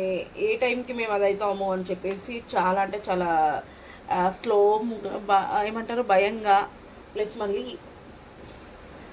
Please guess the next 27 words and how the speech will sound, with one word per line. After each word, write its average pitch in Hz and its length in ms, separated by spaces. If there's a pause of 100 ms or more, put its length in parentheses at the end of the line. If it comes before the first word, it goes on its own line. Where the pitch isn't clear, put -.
(140)
ఆ, 185 540 (140)
మిమ్మల్ని 269 300
స్పై 226 280
చేయడము, 190 540
మిమ్మల్ని 190 640
గమనించడము, 185 880
వేరే 202 260
వ్యక్తుల 185 440 (360)
మధ్యలో 190 420 (380)
మీ 226 120
గురించి 240 300
ఇన్ఫర్మేషన్ 214 580
తెలుసుకోవడం 196 680
ఇదైతే 190 320
జరుగుతుంది. 175 680 (400)
ఓకేనా? 233 420 (120)
నా 208 120
కోసం 214 360
ఏమైనా 196 180
వెయిట్ 190 340
చేస్తున్నారా, 196 480
లేకపోతే 190 400
వేరే 185 220
వాళ్ళతో 180 300
ఏమైనా 180 160
మూవ్ 175 260
అయ్యారా, 175 420